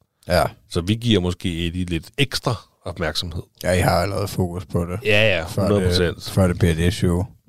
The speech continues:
Speaker 2: Ja.
Speaker 1: Ja, men det, det tror jeg fandme også er sundt, altså, fordi så, så kan det næsten ikke gå galt, vel? Altså, så kan han i hvert fald ikke... Øh, altså, I vil gøre i hvert fald, hvad I kan. Altså, hvad, hvad skal I så mere gøre?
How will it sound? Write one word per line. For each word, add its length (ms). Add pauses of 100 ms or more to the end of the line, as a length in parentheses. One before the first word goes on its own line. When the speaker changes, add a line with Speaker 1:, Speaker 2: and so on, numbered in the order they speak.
(140)
Speaker 2:
Ja. 140 (380)
Speaker 1:
Ja, 100
men 100
det, 400
det 120
tror 200
jeg 100
fandme 300
også 240
er 20
sundt, 480
altså, 240
fordi 200
så, 320
så 180
kan 240
det 120
næsten 380
ikke 160
gå 140
galt, 500
vel? 300
Altså, 300
så 140
kan 140
han 120
i 40
hvert 220
fald 200
ikke... 300
Øh, 200
altså, 160
I 60
vil 160
gøre 180
i 40
hvert 140
fald, 160
hvad 120
I 80
kan. 440 (160)
Altså, 240 (260)
hvad, 140
hvad 220
skal 180
I 40
så 100
mere 240
gøre? 360